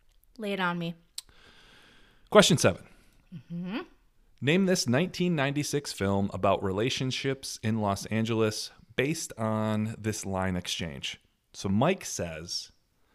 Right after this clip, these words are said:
Speaker 2: "How long are you guys gonna wait to call your babies?" And everyone else at the table says,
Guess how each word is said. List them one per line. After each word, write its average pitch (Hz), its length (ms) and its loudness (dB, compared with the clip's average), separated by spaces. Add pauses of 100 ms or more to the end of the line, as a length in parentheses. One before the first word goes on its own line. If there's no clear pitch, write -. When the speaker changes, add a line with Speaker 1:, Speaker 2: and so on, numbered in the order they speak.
(360)
Speaker 2:
"How 151 280 4
long 160 340 6
are 127 80 2
you 135 180 -2
guys 135 340 2
gonna 110 220 0
wait 113 340 -2
to - 80 -6
call 113 260 0
your 107 220 0
babies?" - 680 -10 (560)
And 98 160 -6
everyone 143 500 -2
else 101 320 -2
at 107 120 -10
the - 60 -10
table 87 440 -4
says, 80 600 -8